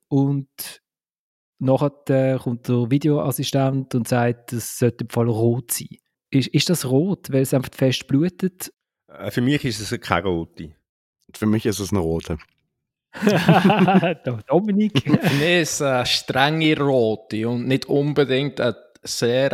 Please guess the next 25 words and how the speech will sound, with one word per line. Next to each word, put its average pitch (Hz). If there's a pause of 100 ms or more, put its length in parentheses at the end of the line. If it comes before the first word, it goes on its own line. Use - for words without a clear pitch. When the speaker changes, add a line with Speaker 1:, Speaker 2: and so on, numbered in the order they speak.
Speaker 4:
krasser 120
Foulentscheid. 127
Er 113
hat 113
ja 117
zuerst, -
glaub's, - (240)
gelb 127
hat 104
er 107
ja 110
gegeben, 117 (260)
die 123
nimmt 110
er 104
dann 107
zurück 127
und 107
insofern 127 (300)
finde 113
ich 113
es - (360)
schon 135
eher 135 (340)
speziell, 127